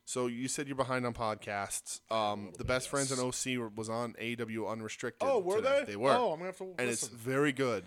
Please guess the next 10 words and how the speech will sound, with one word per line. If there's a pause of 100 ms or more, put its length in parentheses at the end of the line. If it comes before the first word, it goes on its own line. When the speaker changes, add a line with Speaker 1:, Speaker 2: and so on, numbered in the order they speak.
(100)
Speaker 2:
Okay. (240)
Speaker 1:
And
this
match
wasn't
supposed
to
happen
this
way.